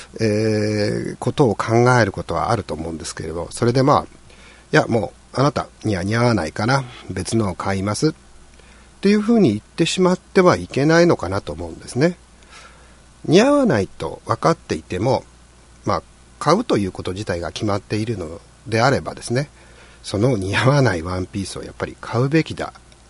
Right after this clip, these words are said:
というふうに思うんです。実際着てみて、子供はその似合わなさ加減っていうものに気がつくかもしれませんね。えー、そうすればそれでいいんじゃないかなと。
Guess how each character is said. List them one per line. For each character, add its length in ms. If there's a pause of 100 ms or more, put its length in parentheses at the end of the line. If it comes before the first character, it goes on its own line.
(100)
と 80
い 80
う 40
ふ 160
う 40
に 120
思 180
う 20
ん 100
で 80
す。 160 (1200)
実 360
際 160 (160)
着 80
て 140
み 80
て、 280 (920)
子 100
供 220
は 120
そ 140
の 240 (360)
似 200
合 100
わ 120
な 140
さ 200 (260)
加 140
減 140
っ 40
て 180
い 60
う 100
も 100
の 100
に 240
気 140
が 100
つ 140
く 40
か 120
も 80
し 100
れ 60
ま 80
せ 100
ん 80
ね。 180 (920)
え 280
ー、 40
そ 140
う 60
す 120
れ 80
ば 380 (540)
そ 160
れ 100
で 100
い 60
い 20
ん 60
じ 100
ゃ 60
な 100
い 60
か 140
な 100
と。 120